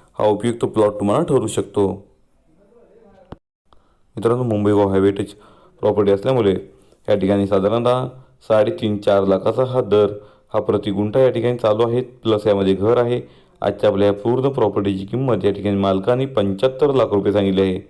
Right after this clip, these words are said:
एकोणीस गुंठे जमीन आणि त्यामध्ये हे सुंदर कोकणी घर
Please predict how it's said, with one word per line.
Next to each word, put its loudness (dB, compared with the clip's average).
एकोणीस 0
गुंठे 0
जमीन 0
आणि -4
त्यामध्ये 2
हे 2
सुंदर 0
कोकणी -2
घर 4